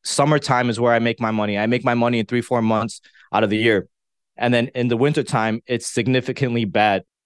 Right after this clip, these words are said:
And at the same time, if you're adding units during, like, the tail end of the year, then you eat into more of your, like, cash flow in the, uh, slow season. So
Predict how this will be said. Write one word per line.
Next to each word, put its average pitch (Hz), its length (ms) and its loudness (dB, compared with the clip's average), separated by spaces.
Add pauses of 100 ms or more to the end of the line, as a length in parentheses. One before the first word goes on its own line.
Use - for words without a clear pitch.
(220)
And 123 120 2
at 120 80 0
the 127 80 0
same 135 200 2
time, 143 220 0
if 120 100 -2
you're 135 200 -2
adding 127 260 0
units 175 320 0
during, 135 300 0
like, 123 180 2
the 120 240 -2
tail 135 240 0
end 135 100 0
of 131 60 -2
the 123 80 -2
year, 156 320 0 (360)
then 131 140 0
you 139 160 2
eat 147 160 2
into 139 200 0
more 143 320 2
of 117 220 2
your, 113 300 0
like, 107 220 -2
cash 113 320 -2
flow 113 240 0
in 107 100 -2
the, 113 80 0
uh, 107 220 -4
slow 139 260 0
season. 101 320 -2
So 120 380 0